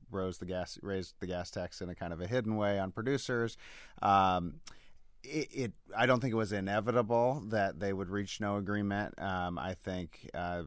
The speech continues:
both the insiders and the public may be placing some of the blame on Whitmer as well and how she, uh, pursued it. So I don't know that,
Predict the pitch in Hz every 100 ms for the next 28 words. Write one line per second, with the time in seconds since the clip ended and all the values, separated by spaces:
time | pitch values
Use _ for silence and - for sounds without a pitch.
0 | - - 92 - 92 90 92 90 87 92
1 | 87 - 92 90 90 95 92 87 82 90
2 | 87 - - 123 113 113 - 110 107 101
3 | 104 104 98 95 98 95 95 92 95 120
4 | 143 127 113 131 101 98 101 92 - 104
5 | 98 92 - 92 - 98 - 156 95 76
6 | 78 - - 95 85 82 95 104 101 78
7 | 95 90 87 82 82 82